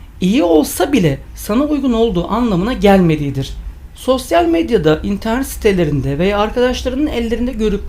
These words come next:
aldığın kitaplar bir bakıyorsun ki boyunu geçmiş. Fark ettin mi bilmiyorum ama ne kadar çok kaynağın olsa da yine çözdüğün birkaç kaynak oluyor aslında.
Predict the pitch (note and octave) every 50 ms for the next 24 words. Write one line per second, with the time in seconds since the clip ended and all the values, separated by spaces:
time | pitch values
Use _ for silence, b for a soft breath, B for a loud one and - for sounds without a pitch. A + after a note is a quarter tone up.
0 | - - E3 F3+ G3 G3 E3 G#3+ B3 C#4 C#4 - - A3+ G3 F#3 - - C#3+ C#3
1 | C#3 - B B B B B B B B E3+ G3+ C#4+ D#4 C4 A#3+ C4 A#3+ - -
2 | A#3 A3 A3 A3+ - - - D#4+ D4+ - - D#3+ D#3+ F3 E3+ B B B B E3+
3 | D#3+ F#3 G#3 A3+ A#3 A#3 A3 E3+ C#3+ C3 - - C#3 B2 - - - - - B
4 | B B B B B B B - C#4 D4+ D4+ D4+ D#4 D#4 - - - D#4 D#4+ E4
5 | E4 C4 A3+ C4+ C#4 C4 A3 F#3 E3+ F3+ C4+ D4 G3+ D3 C3+ C3+ B B B B
6 | B - C#4 E4 D#4+ D4+ A3 A3 F#3+ F3+ - - A3 A3 - - - G3+ G#3 G#3
7 | G#3+ G#3 G#3 G3+ F3 - - E3 E3 F3+ E3+ - D4 B3 D#3+ D3+ D3+ C3+ B B
8 | B B A#3+ C#4+ D#4 C#4+ A3 - - G#3+ A3 A3+ A3+ F#3+ F3 F#3+ G#3 B3 C#4 -
9 | - - G3+ A3 G#3+ - A#3 A3 A3 - G#3 F#3+ F#3 F#3 F#3+ F3+ E3+ D#3+ C#3+ D3
10 | D3 C#3+ C3+ C3 - - - C#3 C3 C3 B2+